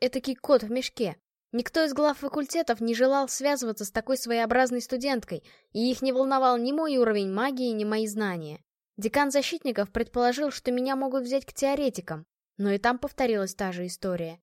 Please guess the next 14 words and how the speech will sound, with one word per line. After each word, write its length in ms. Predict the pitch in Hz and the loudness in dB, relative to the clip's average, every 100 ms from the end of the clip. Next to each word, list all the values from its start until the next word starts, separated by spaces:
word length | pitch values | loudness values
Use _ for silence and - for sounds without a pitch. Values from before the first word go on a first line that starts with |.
| _ _ _ | _ _ _
Я 160 | 214 254 | 4 6
ходила 340 | 294 269 294 | 6 2 0
и 60 | 294 | -2
к 120 | - | -2
природникам, 720 | 294 262 202 208 196 180 190 | 4 4 4 2 0 -2 -2
и 20 | 220 | 0
к 60 | |
боевикам, 640 | 226 285 277 269 196 214 196 | 2 2 0 -2 -2 -2 -2
и 40 | |
к 60 | 196 | -2
руководителям 640 | 220 240 247 277 269 277 269 | -2 2 2 2 -2 -2 -2
всех 200 | 285 277 | -4 -4
остальных 560 | 262 294 220 180 220 | -2 -2 0 -2 -2
факультетов, 640 | 233 220 220 196 196 196 | -4 -2 -4 -2 -4 -4